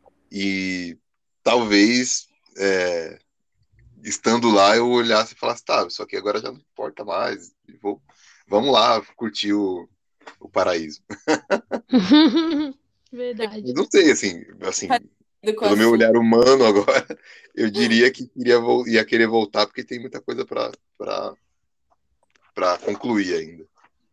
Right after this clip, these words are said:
Speaker 3: E
Speaker 2: E
Speaker 3: qual
Speaker 2: tá
Speaker 3: que é
Speaker 2: certo, e tudo bem, né? E tudo certo, e tudo bem.
Speaker 1: <laughs> É.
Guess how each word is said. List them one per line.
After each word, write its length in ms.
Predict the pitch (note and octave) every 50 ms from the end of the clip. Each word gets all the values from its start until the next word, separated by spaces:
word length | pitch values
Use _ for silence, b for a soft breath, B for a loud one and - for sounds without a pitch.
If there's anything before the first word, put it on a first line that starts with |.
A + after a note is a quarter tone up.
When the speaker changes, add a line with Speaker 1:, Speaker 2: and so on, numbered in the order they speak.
| _ _ _ _ _ _ _ _ _
Speaker 3:
E 60 | A3
Speaker 2:
E 40 | G#3+
Speaker 3:
qual 180 | B3 C4+ B3+ C#4+
Speaker 2:
tá 60 | E4
Speaker 3:
que 60 | F#4+
é 60 | E4+
Speaker 2:
certo, 480 | - - E4 B3+ B3 B3+ B3+ C4+ - C#4+
e 60 | C4+ -
tudo 300 | C#4+ C#4+ C4+ F4+ F#4 E4+
bem, 260 | D4+ C#4 C#4+ D4+ D4
né? 300 | C#4+ C#4 C#4+ D4+ D4 C4+
E 40 | C4
tudo 300 | - C#4+ C#4+ D#4+ F4 D#4+
certo, 520 | - - C4 B3 A#3+ B3 C4 B3+ - B3
e 60 | A#3
tudo 260 | A3+ C4 C4 C#4 D4+ C#4
bem. 340 | B3+ B3 A3 A3 G#3+ - _ _ _ _ _ _ _ _ _
Speaker 1:
<laughs> 420 | - - - - - G#2+ - - A2
É. 360 | G#2+ F#2 F2+ F2 E2+ E2